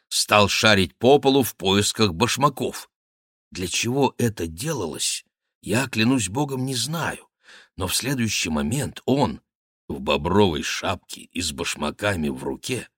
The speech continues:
очутился под кроватью, где, насколько я мог судить по его прерывистому дыханию и надсадному кряхтению,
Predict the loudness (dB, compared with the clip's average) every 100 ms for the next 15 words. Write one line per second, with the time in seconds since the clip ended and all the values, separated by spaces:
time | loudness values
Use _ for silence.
0 | _ _ _ -6 -4 -4 -6 -4 0 0
1 | -2 -4 -10 -8 -8 -6 -2 -2 -2 -8
2 | -10 _ _ _ _ _ -6 0 0 0
3 | 2 2 2 2 4 4 2 -2 0 2
4 | 2 2 2 4 4 4 2 4 4 2
5 | 0 -2 -2 -2 -2 2 4 4 2 2
6 | 2 2 2 4 4 2 2 2 0 -4
7 | -4 -4 -2 0 -2 -6